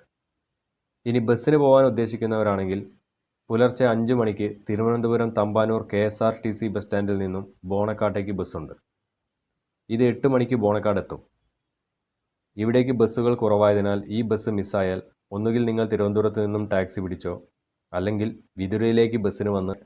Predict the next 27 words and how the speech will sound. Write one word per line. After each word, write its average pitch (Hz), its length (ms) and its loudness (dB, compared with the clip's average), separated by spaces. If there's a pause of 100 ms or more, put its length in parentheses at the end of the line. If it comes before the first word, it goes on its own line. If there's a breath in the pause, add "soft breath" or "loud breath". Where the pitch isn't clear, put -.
(280 soft breath)
അവിടെ 113 320 2
നിന്ന് 120 220 0
ടാക്സി 101 320 0
പിടിച്ചോ 98 320 -4
ബോണക്കാട് 95 380 -4
എത്തേണ്ടി 87 300 -8
വരും. 80 180 -12 (960)
ബസ്സിന് 113 420 0
വരുന്നവർ 123 360 4 (100)
ബോണക്കാട് 117 400 2
ബസ് 107 280 0
ഇറങ്ങി 101 240 0 (180)
അവിടെ 107 260 2
നിന്ന് 113 240 2
ഒരു 107 180 2
രണ്ട് 107 280 0
കിലോമീറ്റർ 107 420 0 (100)
പിക്കറ്റ് 101 280 -4
സ്റ്റേഷൻ 101 380 -2
വരെ 101 140 -2 (260)
നടക്കേണ്ടതായുണ്ട്. 101 760 0 (1400)
അഞ്ച് 113 280 2
മണിക്ക് 123 320 4
തമ്പാനൂരിൽ 113 500 4
നിന്നും 113 240 0
പുറപ്പെടുന്ന 104 460 0
ബസ് 101 180 -4